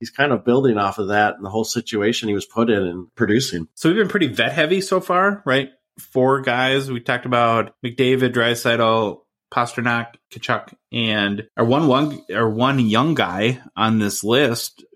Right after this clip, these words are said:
Speaker 2: uh, for today's episode is Shane Pinto. And to me, this is one of my favorite stories so far this season. Right? You got a guy who had a lot of promise, then starts last year, gets injured right away,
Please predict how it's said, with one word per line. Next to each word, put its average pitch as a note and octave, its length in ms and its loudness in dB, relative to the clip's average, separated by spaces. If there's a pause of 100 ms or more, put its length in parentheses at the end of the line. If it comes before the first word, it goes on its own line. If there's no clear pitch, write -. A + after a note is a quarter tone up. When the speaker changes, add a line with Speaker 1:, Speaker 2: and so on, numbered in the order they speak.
(140)
Speaker 2:
uh, G#2+ 240 0
for A2+ 140 -6
today's A2 320 0
episode G2+ 480 0
is G#2 540 2 (140)
Shane A2 260 -2
Pinto. G2 400 -4 (140)
And B2+ 100 2
to D3+ 80 0
me, F#3+ 140 4
this C#3+ 200 0
is A#2 160 2 (400)
one B2 200 2
of A#2 40 2
my G#2+ 160 2
favorite G#2 320 0
stories G2+ 320 0
so A2+ 120 -2
far G#2+ 260 2
this G#2+ 180 -6
season. G#2+ 460 -4 (420)
Right? G2+ 200 2
You A2 140 -4
got G#2 140 2
a G2+ 80 -2
guy G2+ 340 0
who G#2+ 80 -4
had G2+ 80 -2
a G2+ 60 -2
lot F#2+ 120 -4
of G2+ 60 -10
promise, C3+ 640 0
then G2+ 140 -2
starts G2+ 300 -2
last F#2+ 240 0
year, A2+ 160 2
gets G2 240 -6
injured A#2 280 0
right G#2+ 200 2
away, G#2 420 0